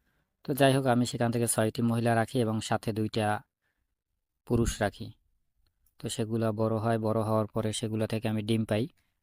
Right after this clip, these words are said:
ডিম পাওয়ার পরে সেই ডিমগুলো আমি ইনকিউবেটরে দিয়ে ফোটাইছি। একান্নটা ডিম দিছিলাম, সেখান থেকে চুয়াল্লিশটা বাচ্চা ফোটাইছে, আর দুই তিনটা ডিমের ভিতরে মারা গেছে। আর এই যে এই পাশে বাকি ডিমগুলো দেখতে পাইতেছেন, এগুলো আমার পরে দেওয়া।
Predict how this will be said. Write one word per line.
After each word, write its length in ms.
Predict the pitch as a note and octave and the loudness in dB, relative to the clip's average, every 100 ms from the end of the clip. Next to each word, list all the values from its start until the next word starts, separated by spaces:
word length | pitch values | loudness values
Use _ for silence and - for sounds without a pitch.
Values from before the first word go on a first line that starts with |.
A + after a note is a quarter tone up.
| _ _ _ _ | _ _ _ _
ডিম 220 | A2+ A#2 A2 | -2 -2 0
পাওয়ার 280 | A2+ A2 | 2 2
পরে 220 | - A2+ A2 | 2 -2 -2
সেই 200 | - G#2 | -4 -2
ডিমগুলো 420 | A2+ A2 A2 G#2+ | -2 -2 -2 -2
আমি 360 | G#2 G#2 G2+ - | -2 -2 -6 -6
ইনকিউবেটরে 580 | A#2+ A2+ A2+ A2 A2+ A2 | -6 -2 -2 0 0 0
দিয়ে 300 | A2 B2 G3 - | 0 0 -2 -4
ফোটাইছি। 580 | A#2+ G#2+ G2+ - A#2 - - | -2 0 -2 -2 -6 -6 -10
একান্নটা 580 | B2 - A2+ A2+ A#2 | -4 0 2 2 0
ডিম 180 | A2 A#2 | 2 2
দিছিলাম, 440 | A2 - A2+ B2+ - _ _ _ _ | 0 -2 0 0 -2 _ _ _ _
সেখান 280 | - A2 A2+ | -8 -4 -2
থেকে 200 | G#2+ A2 | -2 -4
চুয়াল্লিশটা 580 | - A#2+ G#2+ G#2+ - A2 | 0 2 2 0 0 0
বাচ্চা 340 | G#2+ - A2 | 0 0 0
ফোটাইছে, 520 | - - A#2 - A#2+ | 2 2 0 0 -2
আর 180 | C3+ A2 | 0 0
দুই 180 | G#2 A2 | -2 -4
তিনটা 340 | A#2 A2 A2 G#2+ G#2 A#2 | -2 -2 0 0 0 -4
ডিমের 260 | A2 A2+ A2 | -2 0 0
ভিতরে 320 | G#2+ - G#2+ | -4 -4 -2
মারা 260 | G#2 A2+ G#2 | 0 2 0
গেছে। 300 | G2+ - - - | -2 -8 -12 -10
আর 240 | A2 G#2+ | -8 -6
এই 180 | A#2 A2+ | -4 -2
যে 80 | A#2 | -2
এই 80 | A2+ | -2
পাশে 240 | A#2+ B2 | -4 -4
বাকি 240 | A2+ A2 | -4 -4
ডিমগুলো 400 | A#2 A#2+ A#2+ A#2+ | -2 0 2 0
দেখতে 240 | A#2 A#2+ A#2 | -2 -4 -4
পাইতেছেন, 480 | A#2 A#2 A#2 D#3 E3+ _ - - _ - | -4 -4 -4 -2 -4 _ -20 -20 _ -2
এগুলো 180 | A#2 A2+ | 0 0
আমার 180 | G#2+ - | -2 0
পরে 200 | A#2+ A2+ | 4 4
দেওয়া। 260 | G2+ F#2+ | 2 -2